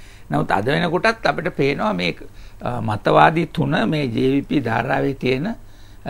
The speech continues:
යම් ආකාරයකට, අ, බෙදිලා ක්‍රියාත්මක වෙනවා.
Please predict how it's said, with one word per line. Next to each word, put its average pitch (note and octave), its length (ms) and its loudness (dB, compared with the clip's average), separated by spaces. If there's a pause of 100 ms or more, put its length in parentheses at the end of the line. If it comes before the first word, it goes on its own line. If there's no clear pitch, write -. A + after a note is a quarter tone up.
යම් B2 260 0
ආකාරයකට, C3+ 600 2
අ, C3+ 840 -2
බෙදිලා C3 500 2 (140)
ක්‍රියාත්මක C#3+ 540 0
වෙනවා. F3 380 4